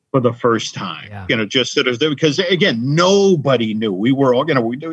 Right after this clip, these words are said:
Speaker 1: I, again, I'm in there the Monday after this thing opens on a Friday. And so we're all sitting there. No, nothing had been spoiled.
Speaker 2: Yeah.
Speaker 1: Everything was new. And to that noise, you know, that lives with me today. And, and, and again, you know, that also the way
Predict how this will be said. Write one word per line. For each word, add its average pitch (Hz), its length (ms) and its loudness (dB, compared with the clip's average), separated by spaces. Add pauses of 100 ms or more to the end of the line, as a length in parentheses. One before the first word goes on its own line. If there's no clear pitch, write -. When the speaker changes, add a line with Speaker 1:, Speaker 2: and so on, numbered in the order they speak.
(140)
Speaker 1:
I, 143 180 0
again, 147 280 0
I'm 135 220 -2
in 175 140 0
there 165 160 4
the 131 120 2
Monday 143 640 0
after 127 300 -6
this 117 180 -6
thing 117 180 -4
opens 110 300 -4
on 104 140 -10
a 95 60 -10 (160)
Friday. 107 340 -4 (720)
And 123 120 -6
so 131 120 2
we're 123 180 4
all 156 340 4
sitting 143 300 0
there. 123 160 2
No, 143 320 2
nothing 143 480 -2
had 120 160 -6
been 110 160 -8
spoiled. 98 580 -6
Speaker 2:
Yeah. 117 140 -4
Speaker 1:
Everything 147 800 0
was 117 220 -4
new. 95 280 -6 (580)
And 135 140 -2
to 131 240 0 (220)
that 170 340 0
noise, 139 840 -2
you 147 80 0
know, 117 220 2
that 123 520 -2
lives 147 340 0
with 143 220 0
me 131 120 2
today. 123 680 0
And, 123 160 -6
and, 143 360 0
and 170 140 2
again, 202 360 2
you 160 80 2
know, 165 80 2
that 170 260 -2
also 214 440 2
the 180 120 0
way 220 460 0